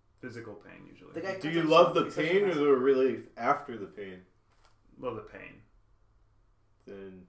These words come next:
Speaker 3: no.
Speaker 2: Wait, what? No, what?
Speaker 1: So
Speaker 3: Yeah.
Speaker 1: you're saying the pooping isn't masochism?
Speaker 3: That's not.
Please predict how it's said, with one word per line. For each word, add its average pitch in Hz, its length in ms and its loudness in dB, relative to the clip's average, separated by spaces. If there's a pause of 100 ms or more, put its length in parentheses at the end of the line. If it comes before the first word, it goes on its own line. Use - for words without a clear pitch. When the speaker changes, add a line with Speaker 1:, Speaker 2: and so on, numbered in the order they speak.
(180)
Speaker 3:
no. - 440 -20 (1040)
Speaker 2:
Wait, 123 140 -10
what? 160 420 -8
No, 180 180 -4
what? 170 360 -8 (840)
Speaker 1:
So - 60 -6
Speaker 3:
Yeah. 208 100 0
Speaker 1:
you're 214 100 -2
saying 208 260 -2
the 170 80 -4
pooping 165 420 -6
isn't 131 380 -8
masochism? 98 600 -12 (140)
Speaker 3:
That's 113 260 -6
not. 95 260 -10